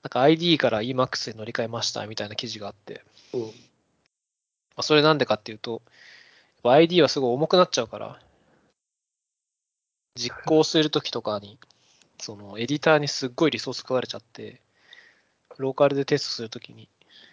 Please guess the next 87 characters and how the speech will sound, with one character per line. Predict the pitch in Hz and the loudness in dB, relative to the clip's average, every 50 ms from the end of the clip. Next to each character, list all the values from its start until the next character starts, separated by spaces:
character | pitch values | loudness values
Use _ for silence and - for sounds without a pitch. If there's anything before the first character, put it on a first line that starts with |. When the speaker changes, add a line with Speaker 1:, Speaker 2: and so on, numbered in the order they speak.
| _ _ _ _ _ | _ _ _ _ _
Speaker 1:
Kubernetes | - 143 127 127 127 127 120 - 131 - - | -6 -2 0 0 0 0 -2 -2 -4 -4 -4
と | - 127 | -4 -2
か | - 110 | -2 -2
Docker | 113 107 - - 131 120 117 | -2 -4 0 2 2 2 2
を | 113 | 2
動 | 113 | 0
か | - 110 | 0 -2
す | - - | -2 -4
と | - 107 | -10 -10
も | 113 117 110 104 104 104 104 | -8 -6 -6 -4 -6 -6 -8
う | 107 110 | -8 -6
リ | 117 117 | -6 -2
ソ | - - | 0 0
ー | 147 | -2
ス | - - - | -2 -4 -6
パ | - 135 | -8 -8
ン | 135 | -2
パ | - - 147 | 0 0 0
ン | |
に | 143 | 2
な | 147 | 0
っ | 139 - | -2 -2
て、 | - - 98 - - - - - - - - - - _ _ _ | -6 -10 -10 -10 -12 -18 -20 -18 -18 -18 -18 -20 -20 _ _ _
何 | - 127 139 151 | -2 0 0 2
も | 151 151 151 147 | 2 2 2 2
動 | 151 156 | 2 2
か | - 160 | 4 2
な | 139 127 | 2 2
く | - 117 | 0 -6
な | 110 | -10
っ | - | -10
ち | - - | -10 -12
ゃ | - | -12
う | - | -12
か | - - | -12 -14
ら、 | - - - - - - _ _ _ _ _ _ _ _ _ _ _ _ _ _ _ _ _ _ _ - | -14 -14 -16 -20 -20 -20 _ _ _ _ _ _ _ _ _ _ _ _ _ _ _ _ _ _ _ -6
も | 135 123 | -6 -4
う | - | -2
僕 | - 117 - - | -2 -2 2 4
は | 131 120 | 4 4
イ | 123 131 | 4 2
ー | 127 | 0
マ | 135 131 | -2 -2
ッ | |
ク | - - - | -2 -4 -8
ス | - 120 107 | -8 -8 -10
を、 | 101 98 - - - - - - - - - - - - - _ | -14 -16 -18 -20 -20 -20 -18 -18 -16 -16 -16 -18 -18 -20 -12 _
イ | - 135 | 0 2
ー | 135 | 2
マ | 135 143 | 4 2
ッ | - | 2
ク | - - | 0 0
ス | - 117 | 0 0
で | 113 | 0
軽 | - - - 135 135 139 135 | 0 0 0 2 2 2 2
い | 131 131 139 - _ - | 2 0 -4 -6 _ -2
エ | - 127 | 0 0
デ | 120 120 | 0 0
ィ | |
タ | 117 135 127 | 0 0 0
ー | 123 | 0
に | 120 123 | -2 -4
し | - - | -8 -8
て、 | - 120 113 - _ _ _ _ - | -6 -8 -10 -10 _ _ _ _ -16
そ | - - - 131 | -12 -12 -10 -8
れ | 123 | -8
で | 123 123 | -8 -8
編 | - - 123 | -6 -6 -6
集 | - - 127 117 | -4 -4 -4 -4
し | - | -4
て | - 131 | -4 -6
ま | 120 117 113 | -6 -6 -8
す | - - 104 | -10 -12 -14
み | 98 | -12
た | - 95 | -12 -10
い | 101 | -10
な | - | -10
話 | - - 113 - - - | -10 -8 -8 -8 -8 -8
が | - - | -10 -12
あ | |
っ | - | -12
て。 | _ - - - _ _ _ _ _ - - - | _ -16 -20 -20 _ _ _ _ _ -16 -14 -14
Speaker 2:
う | 143 | -14
ん。 | 123 - _ _ _ _ _ _ _ _ _ _ _ _ _ _ _ _ _ _ _ _ _ _ _ _ _ _ _ _ | -16 -16 _ _ _ _ _ _ _ _ _ _ _ _ _ _ _ _ _ _ _ _ _ _ _ _ _ _ _ _
Speaker 1:
確 | - 123 - - | -2 -2 -2 -2
か | - - | -4 -8
に。 | - | -12